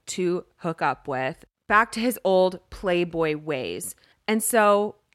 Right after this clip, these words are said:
I'm like, "Are you fucking kidding me? Why the fuck would you cheat on her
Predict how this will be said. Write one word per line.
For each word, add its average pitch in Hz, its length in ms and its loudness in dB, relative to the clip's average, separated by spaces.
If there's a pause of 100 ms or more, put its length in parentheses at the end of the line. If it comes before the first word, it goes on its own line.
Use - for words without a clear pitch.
I'm 269 320 2
like, 226 280 0 (100)
"Are 185 120 2
you 339 220 4
fucking 196 720 0
kidding 143 420 -6
me? 107 180 -10
Why 180 240 -2
the 427 180 -2
fuck - 680 -4
would 214 260 0
you 370 160 4
cheat - 380 2
on 226 220 4
her 190 420 0